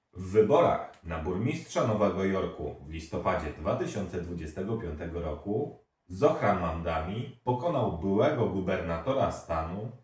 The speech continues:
Andrew Cuomo oraz republikańskiego działacza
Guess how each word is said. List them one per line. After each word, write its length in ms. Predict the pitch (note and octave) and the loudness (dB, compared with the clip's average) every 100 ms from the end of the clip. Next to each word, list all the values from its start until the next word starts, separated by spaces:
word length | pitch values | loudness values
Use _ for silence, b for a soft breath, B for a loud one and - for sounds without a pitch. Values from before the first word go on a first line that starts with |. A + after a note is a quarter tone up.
| _ _ _ _ | _ _ _ _
Andrew 580 | G#2+ G#2+ G2 F#2+ F#2+ G2+ - _ _ | -2 -2 0 0 0 -2 -8 _ _
Cuomo 720 | A2+ A#2+ G#2 D2+ - - _ _ | 2 4 4 2 -6 -12 _ _
oraz 580 | G2+ G#2 A#2+ - - - _ | 4 6 6 2 -6 -18 _
republikańskiego 1080 | F#2 B2 C3 F#3 E3 - A#2 G#2+ - C3 C#3 | 0 2 2 2 2 2 2 2 -2 0 2
działacza 840 | F#2+ F2+ E2 - - G2 - - | 2 2 0 -2 2 2 2 -4